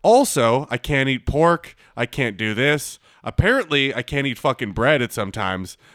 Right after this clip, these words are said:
but I can use elevators whenever the fuck I want, and I can use, uh,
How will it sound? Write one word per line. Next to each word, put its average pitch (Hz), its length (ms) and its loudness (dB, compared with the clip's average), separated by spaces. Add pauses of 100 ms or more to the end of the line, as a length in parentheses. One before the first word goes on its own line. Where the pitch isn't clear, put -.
(140)
but 285 280 4
I 180 180 4
can 127 400 -4 (880)
use 180 280 2
elevators 156 680 4
whenever 156 160 2
the 151 80 0
fuck 156 200 0
I 156 100 2
want, 147 560 2
and 147 240 -4
I 165 60 0
can 196 180 -2
use, 208 180 2
uh, 147 360 2